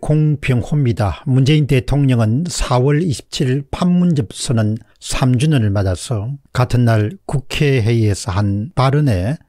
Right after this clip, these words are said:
우리가 주목하게 됩니다. 그 발언은 결국은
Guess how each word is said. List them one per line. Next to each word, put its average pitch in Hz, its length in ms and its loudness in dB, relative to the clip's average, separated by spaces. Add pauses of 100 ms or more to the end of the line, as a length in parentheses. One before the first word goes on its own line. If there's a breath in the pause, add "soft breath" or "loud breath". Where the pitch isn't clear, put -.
우리가 98 260 0
주목하게 104 680 -2
됩니다. 85 500 -6 (200)
그 - 100 -2
발언은 117 560 0 (240)
결국은 113 540 0